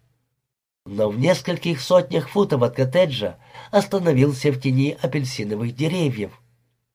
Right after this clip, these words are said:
При лунном свете хорошо была видна южная сторона коттеджа.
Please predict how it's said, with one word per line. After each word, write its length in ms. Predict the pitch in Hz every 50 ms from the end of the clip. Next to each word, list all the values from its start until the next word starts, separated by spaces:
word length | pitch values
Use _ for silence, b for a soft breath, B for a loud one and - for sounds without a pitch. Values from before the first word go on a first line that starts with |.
| _ _ _ _ _ _ _ _ _ _ _ _ _ _ _ _ _ _ _ _
При 200 | - 127 139 147
лунном 380 | 156 190 220 233 214 220 208 170
свете 520 | 160 - - 202 220 233 226 220 - 127
хорошо 460 | 123 - 123 123 127 127 - 170 170
была 220 | 160 165 165 165 160
видна 280 | 156 160 151 165 180
южная 480 | 190 196 220 202 156 127 131 127 113 110
сторона 440 | 110 - - 123 123 123 123 117 117
коттеджа. 640 | - 156 160 - 185 175 135 123 - - 101 82